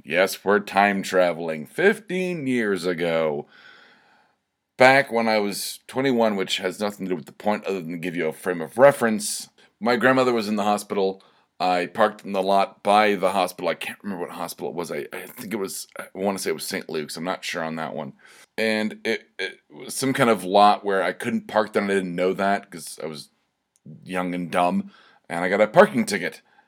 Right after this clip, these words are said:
uh, from the city of Denver. And I, you know, after visiting with my grandmother, sick grandmother, um, I'm, I'm not trying to elicit pity on this one. Uh,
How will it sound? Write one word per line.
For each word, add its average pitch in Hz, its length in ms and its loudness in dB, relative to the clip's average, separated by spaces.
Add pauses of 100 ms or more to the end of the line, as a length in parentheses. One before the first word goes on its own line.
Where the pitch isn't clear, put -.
(280)
uh, 82 300 -6
from 85 220 -12
the 85 80 -8
city 87 220 -8
of 90 80 -8
Denver. 101 460 0 (340)
And 78 680 -12 (440)
I, 76 460 -4 (140)
you 87 100 -8
know, 80 240 -4 (100)
after 85 220 -8
visiting 98 300 -6
with 90 100 -8
my 87 100 -4
grandmother, 101 600 2 (160)
sick - 260 -12
grandmother, 92 600 -2 (260)
um, 80 320 -8 (140)
I'm, 92 140 -12 (200)
I'm 117 120 2
not 117 100 4
trying 101 120 -6
to - 20 -4
elicit - 260 -8 (440)
pity 90 200 -6
on 78 140 -6
this 69 180 -14
one. 76 140 -14 (880)
Uh, 92 260 0